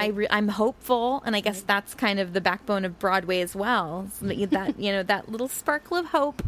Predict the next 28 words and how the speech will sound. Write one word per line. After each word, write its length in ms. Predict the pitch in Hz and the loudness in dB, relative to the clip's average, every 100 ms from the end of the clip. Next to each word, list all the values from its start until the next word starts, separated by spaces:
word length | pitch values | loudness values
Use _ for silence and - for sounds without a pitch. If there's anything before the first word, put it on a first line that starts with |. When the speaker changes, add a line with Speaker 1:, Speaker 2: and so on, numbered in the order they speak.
| - - - - - | -6 -10 -16 -16 -6
Speaker 2:
you 140 | 262 247 | -2 0
know, 180 | 254 | 2
that 160 | 254 247 | 0 0
little 160 | 269 285 | 0 0
glimmer 460 | 269 285 277 285 | 0 0 2 2
of, 180 | 262 247 - | 0 -2 -12
"Oh, 600 | 415 453 539 622 622 640 640 | -6 0 2 2 2 0 0
please," 580 | 587 539 605 679 - 508 | -2 0 -2 -2 -4 0
you 120 | 302 | 2
know, 180 | 262 254 | 2 0
that 200 | 262 - | -2 -2
kind 140 | 294 | -2
of 100 | 254 | 0
thing. 320 | 285 294 240 | 0 0 0
But 220 | 202 185 - - - | -2 -4 -8 -16 -2
it's 260 | 233 - 247 | -2 -2 -2
really 240 | 285 285 | 0 2
interesting. 540 | 226 247 254 - 202 190 - - - | 0 0 -4 -2 -4 -4 -12 -18 -2
Douglas 320 | - 339 494 - | 0 2 2 2
Carter 260 | 339 311 | 0 2
Beane 220 | 262 254 220 | 2 2 0
is 120 | 214 | 0
an 60 | 196 | 0
interesting 520 | 214 233 226 - 208 | 0 -2 -4 0 2
guy 200 | 202 196 | 4 2
to 120 | 202 | 0
listen 320 | 185 185 196 | -2 0 -2
to. 380 | 202 185 160 165 | 0 0 0 -2